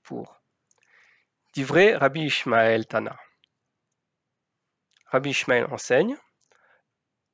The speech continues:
o, o en hébreu c'est ou en français. Le rabot est à shaliach. Ce terme-là est un, est là, ce terme est là, pardon, ce terme est là pour inclure l'intermédiaire, le shaliach.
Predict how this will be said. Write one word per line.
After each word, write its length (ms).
o, 240
o 180
en 80
hébreu 360
c'est 320
ou 180
en 80
français. 500
Le 100
rabot 320
est 180
à 60
shaliach. 560
Ce 180
terme-là 960
est 240
un, 100
est 160
là, 340
ce 180
terme 300
est 100
là, 300
pardon, 360
ce 100
terme 400
est 140
là 280
pour 200
inclure 480
l'intermédiaire, 680
le 100
shaliach. 480